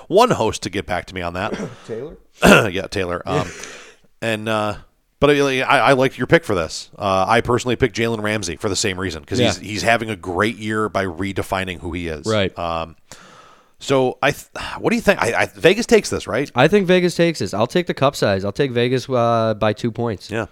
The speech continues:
Speaker 1: for sure.
Speaker 2: I just don't think the Chiefs, the, the,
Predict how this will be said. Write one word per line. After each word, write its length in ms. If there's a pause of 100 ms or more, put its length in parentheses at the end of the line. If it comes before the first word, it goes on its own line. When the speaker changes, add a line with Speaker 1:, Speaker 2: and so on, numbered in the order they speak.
(140)
Speaker 1:
for 100
sure. 260 (100)
Speaker 2:
I 100
just 200
don't 200
think 180
the 80
Chiefs, 580 (360)
the, 160
the, 240